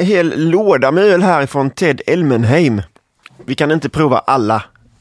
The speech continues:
Inte här och nu i alla fall. Men, eh, vi kan väl ta någon i alla fall. Vi ska snacka om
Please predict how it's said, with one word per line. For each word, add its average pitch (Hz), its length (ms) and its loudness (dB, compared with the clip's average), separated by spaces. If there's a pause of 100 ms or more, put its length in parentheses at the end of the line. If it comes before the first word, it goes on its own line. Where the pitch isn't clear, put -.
(160)
Inte 127 260 -2
här 117 140 0
och 113 80 -2
nu 101 140 0
i 117 40 2
alla 127 120 2
fall. 113 200 -2 (580)
Men, 127 420 2
eh, 131 180 4
vi 139 120 0
kan 156 200 -2
väl 156 100 0
ta 175 120 0
någon 175 320 2
i 220 40 2
alla 208 140 0
fall. 175 260 0 (560)
Vi 160 100 -4
ska 185 140 -2
snacka 190 320 -2
om 185 400 0